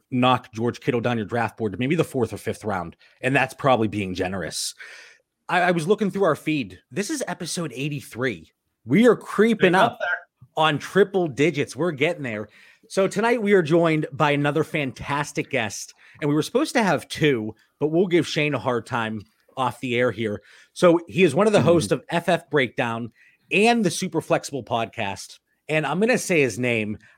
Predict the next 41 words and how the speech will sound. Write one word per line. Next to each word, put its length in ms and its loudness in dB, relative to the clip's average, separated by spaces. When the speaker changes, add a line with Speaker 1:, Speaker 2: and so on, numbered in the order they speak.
Speaker 1:
I 160 2
didn't 300 6
know 160 6
the, 260 4
your 280 2
actual 500 0
name 340 2
until 340 0
earlier 380 2
today, 500 0
but 100 4
we 140 6
are 80 8
being 300 2
joined 260 0
by 140 2
Jason 560 -4
Sukup. 760 -4
Speaker 3:
Good 120 4
Speaker 1:
And 200 2
Speaker 3:
job. 220 -8
Speaker 1:
you 160 4
might 260 2
know 220 4
him. 160 -2
Thank 240 -4
you. 80 -12
Thank 280 -6
you. 60 -10
I 40 -8
practiced 420 -4
all 120 -2
night. 280 -8
You 100 6
might 260 4
know 220 6
him 380 0
<laughs> 140 -14
as 220 -2
F 260 -2
L 320 2